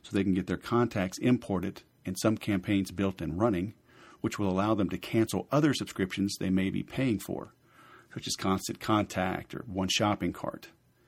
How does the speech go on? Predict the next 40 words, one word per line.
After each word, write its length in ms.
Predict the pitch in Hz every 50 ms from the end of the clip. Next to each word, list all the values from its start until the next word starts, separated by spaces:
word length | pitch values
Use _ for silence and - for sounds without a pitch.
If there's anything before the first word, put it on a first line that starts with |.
| _ _ _ _ - - - _ -
Then 140 | 110 98
take 240 | 95 - 120 113 110
those 260 | - 104 101 95 -
savings 340 | - 95 92 92 95 101 -
and 80 | 92 92
apply 280 | - - 107 107 113
them 240 | 98 98 92 98 107
to 160 | - - 104
a 20 | 92
larger 720 | 92 95 98 95 98 107 117 117 98 - 87 80 - - _ _ _ _ _ _ _ _ _
software 560 | - - - 110 101 95 - - 90 85 80
application. 720 | 87 85 - - - - - 95 90 - - - 147 139 - _ _ _ _ _ _ _ _ _ _ _ _ _ _
There's 160 | _ 101 95 95
more 140 | 98 101
than 100 | 101 98
one 180 | 101 107 107 98
way 100 | 92 87
to 80 | 69 -
skin 200 | - - 95 82
a 60 | 78
cat, 400 | - - - 50 - - - - _ _ _ _ _
especially 440 | - - - 107 104 101 - - 92
at 60 | -
the 80 | - 92
end 100 | 87 85
of 40 |
the 100 | - 85
year. 260 | 85 87 87 92 - - _ _ _ _ _ _ _ _ _ _ _ _ _ _ _ _ _ _ _ _ _ _ _ _ _ _ - _ _ _ - - - - - - _ _
Number 240 | 90 82 82 80 92
eight, 180 | 95 - - - _ _ _
sell 280 | - - - - 82 80
on 80 | 80 -
price 400 | - - 101 90 - - - - - _ _ _ _ _ _ _ _ _ _ _ _ _ _ _ _
by 100 | - 85
discounting. 560 | - - 95 - - - - - - - - _ _ _ _ _ _ _ _ _ _ _ _ _ _ - - - - - -
If 160 | - - -
you 60 | 135
need 160 | 165 190 185
the 60 | 139
sale, 400 | 117 - - 90 85 82 98 104